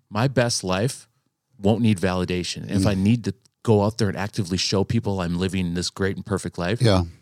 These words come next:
Speaker 1: odds are I'm not living a good and perfect life then.
Speaker 2: Right.
Speaker 1: So where, what, what fuels that in,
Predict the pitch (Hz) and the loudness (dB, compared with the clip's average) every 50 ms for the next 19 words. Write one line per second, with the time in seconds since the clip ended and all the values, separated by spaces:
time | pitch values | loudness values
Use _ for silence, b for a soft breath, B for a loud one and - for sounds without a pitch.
0 | _ _ _ _ _ _ _ - 127 139 139 113 110 101 110 104 98 90 95 95 | _ _ _ _ _ _ _ -2 0 0 2 2 2 2 2 2 0 0 -2 -4
1 | - - 92 95 90 90 80 80 78 - 90 85 95 - - 85 80 - - - | -6 -6 -6 -6 -6 -6 -8 -8 -6 -6 -6 -6 -8 -8 -8 -10 -10 -10 -12 -12
2 | - 78 98 101 - - - - 117 - 110 110 101 92 90 - - _ _ _ | -8 -6 -6 -6 -6 -8 -12 -12 -10 -6 -2 0 0 0 0 -4 -8 _ _ _
3 | _ _ - - - 180 156 120 117 110 b b b b b _ _ _ _ _ | _ _ -6 2 4 6 6 6 4 2 b b b b b _ _ _ _ _
4 | _ _ _ _ _ _ _ _ 131 123 123 135 139 135 107 135 123 135 147 - | _ _ _ _ _ _ _ _ 6 8 8 8 8 6 6 6 6 6 4 4
5 | - - - 156 - - - - 120 131 143 147 147 139 127 110 - - - - | 2 2 2 2 2 -2 -6 2 6 6 8 8 6 4 4 0 -2 -4 -6 -8
6 | _ _ _ _ _ _ _ _ _ _ _ _ _ _ _ 107 95 95 123 123 | _ _ _ _ _ _ _ _ _ _ _ _ _ _ _ -14 -2 2 2 2
7 | 123 - - - - - - _ _ _ _ _ _ _ _ _ _ _ _ - | 2 0 -4 -8 -12 -14 -14 _ _ _ _ _ _ _ _ _ _ _ _ -2
8 | 117 113 107 98 95 92 82 123 | 2 4 4 4 4 2 0 -4